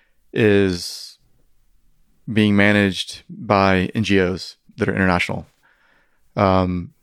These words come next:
but many people had to leave, and, and the Taliban have impeded some of that work. They've told, uh, adult women essentially to stay home, right? So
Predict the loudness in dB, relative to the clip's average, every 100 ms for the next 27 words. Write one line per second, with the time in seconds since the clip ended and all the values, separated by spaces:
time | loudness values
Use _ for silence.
0 | _ -10 -2 0 0 -4 _ _ _ _
1 | _ _ _ -2 -2 2 0 2 2 4
2 | 4 2 -2 -14 _ _ _ _ -4 -4
3 | -2 0 2 0 -4 -6 -2 0 2 0
4 | -2 -4 -10 _ _ -8 -4 0 0 2
5 | 2 2 2 2 2 -2 -20 _ _ _
6 | _ _ _ -2 0 2 0 0 -10 -2
7 | -2 -2 -10 _ _ 0 0 2 0 0
8 | 0 -2 -2 -2 0 2 0 -2 -12 _
9 | _ _ _ _ -4 -2 2 2 2